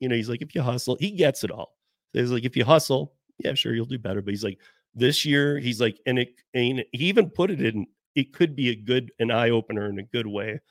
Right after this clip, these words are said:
in a way that a lot of us need, because he was like, "Make sure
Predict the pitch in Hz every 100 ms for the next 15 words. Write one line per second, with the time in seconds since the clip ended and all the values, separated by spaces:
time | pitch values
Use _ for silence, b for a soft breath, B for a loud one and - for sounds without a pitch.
0 | _ _ _ _ _ _ _ - 120 107
1 | 110 113 110 107 110 110 107 104 92 -
2 | 110 104 101 92 107 107 107 101 107 98
3 | - _ _ _ _ _ 127 143 139 -
4 | 151 135 110 98 101